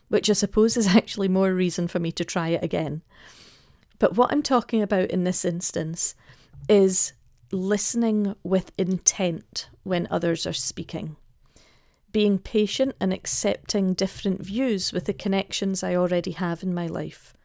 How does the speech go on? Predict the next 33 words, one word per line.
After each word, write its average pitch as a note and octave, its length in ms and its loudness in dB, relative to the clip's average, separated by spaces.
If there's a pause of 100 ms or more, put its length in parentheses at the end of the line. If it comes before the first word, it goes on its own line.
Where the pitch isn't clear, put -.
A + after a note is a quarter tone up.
(560)
The - 80 0
friends A3+ 560 2
and G3+ 120 0
people G3 300 -2
around F#3 420 2
me, E3+ 220 -2 (760)
we A#3 120 2
don't A3 280 6 (140)
all F#3 280 2
have F3+ 260 -4
the F#3+ 80 -4
same F3+ 500 0 (100)
thoughts - 500 2
and F#3 160 0
opinions, F3 680 0
and F3 100 0
we F3 100 2
don't F#3+ 300 0
always F#3+ 320 -2
agree F3 720 -4
on E3+ 180 -2
these E3+ 240 -2
things. - 460 -6 (680)
So G3+ 220 2
the F3+ 120 2
mindfulness G3 880 2
that F3 180 0 (200)
I'm A#3+ 260 2
considering E3 800 -4 (760)
is F#3 200 4
about F3 380 2 (280)
having F#3 340 0
an F#3 100 -2